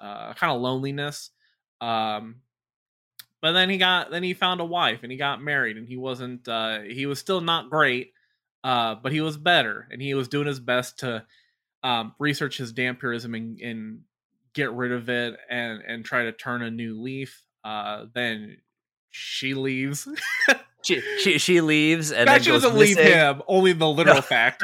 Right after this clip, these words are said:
Speaker 2: <laughs>
Speaker 1: Yeah, she doesn't divorce him or anything. It's just that she leaves to Yue,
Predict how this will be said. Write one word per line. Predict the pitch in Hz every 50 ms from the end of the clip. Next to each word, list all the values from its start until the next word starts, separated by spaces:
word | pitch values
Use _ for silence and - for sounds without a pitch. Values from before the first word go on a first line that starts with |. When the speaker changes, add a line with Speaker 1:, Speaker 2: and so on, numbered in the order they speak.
| 185
Speaker 2:
<laughs> | 180 -
Speaker 1:
Yeah, | 208 208 233 233 - - - -
she | - 302 285
doesn't | - 254 254 233 185 170
divorce | 180 151 139 151 151 160 160 -
him | 143 127
or | 127
anything. | 127 131 131 - 120 123 123 135 - - - - 302 -
It's | - 175 156 143
just | - 175 160 -
that | - 143 131 - _ _ _ _ _
she | - - 190 190 190
leaves | 180 180 180 165 - -
to | - 147
Yue, | 143 135 147 151 139 123 117 113 117 139 165